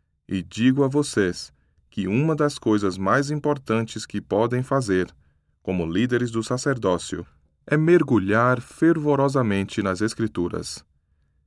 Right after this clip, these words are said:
Estudem-nas diligentemente. Banqueteiem-se com as palavras de Cristo. Aprendam a doutrina. Dominem os princípios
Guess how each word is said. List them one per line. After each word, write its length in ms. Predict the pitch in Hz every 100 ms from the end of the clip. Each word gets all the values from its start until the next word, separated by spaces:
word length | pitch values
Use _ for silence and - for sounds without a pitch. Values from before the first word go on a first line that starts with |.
| _
Estudem-nas 960 | 90 90 - 127 135 113 92 85 - - _ _ _ -
diligentemente. 960 | 170 147 139 131 110 87 80 - 82 - _ _ _ _ _ _ _ -
Banqueteiem-se 1120 | 135 135 120 - 131 143 143 110 - 90 85
com 220 | - 98
as 120 | 95
palavras 580 | - 87 90 113 120 123
de 100 | 123
Cristo. 480 | 131 92 - - 87 - _ _ _ _ _
Aprendam 760 | 87 85 - 220 135 139 135 131
a 40 |
doutrina. 680 | 127 135 131 98 90 85 85 _ _ _ _ _ _ -
Dominem 600 | 127 101 113 151 156 143
os 180 | 123 -
princípios 880 | 90 90 - - 131 131 135 131